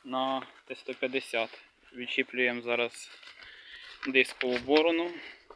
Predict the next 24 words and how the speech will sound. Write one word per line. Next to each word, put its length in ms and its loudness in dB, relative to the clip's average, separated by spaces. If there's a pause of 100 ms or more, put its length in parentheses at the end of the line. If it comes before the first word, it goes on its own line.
(580)
Вирішив 420 6
поки 240 4
що 340 6 (180)
із 160 -4
нею 400 6
не 160 -2
заморачуватися, 800 2
не 120 2
ремонтувати. 720 0
Мабуть, 380 -2
я 220 4 (180)
поки 240 -6
що 280 -4
дискувати 640 -4
я 60 -2
нічого 360 -4
не 140 -2
буду. 360 -4 (520)
Може, 260 4
і 160 4
відремонтуємо, 600 0
як 120 4
буде 200 2
час. 580 0